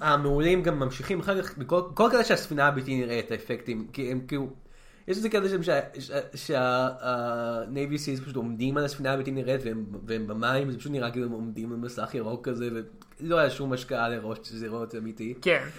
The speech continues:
Speaker 1: וגם יש שלב שבו הים נפתח ויוצא ממנו
Speaker 2: <laughs>
Speaker 1: אקדח. אה,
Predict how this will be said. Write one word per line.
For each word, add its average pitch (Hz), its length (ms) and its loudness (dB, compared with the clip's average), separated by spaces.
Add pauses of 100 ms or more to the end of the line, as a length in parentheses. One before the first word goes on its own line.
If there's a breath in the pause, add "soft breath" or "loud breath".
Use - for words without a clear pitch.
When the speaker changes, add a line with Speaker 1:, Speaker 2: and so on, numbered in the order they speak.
(120)
Speaker 1:
וגם 254 260 6
יש 269 80 0
שלב 233 180 8
שבו 190 200 8
הים 175 400 8
נפתח - 920 8
ויוצא 139 340 2
ממנו 143 300 0 (100)
Speaker 2:
<laughs> 165 120 -4
Speaker 1:
אקדח. 156 420 2 (380 loud breath)
אה, 240 120 4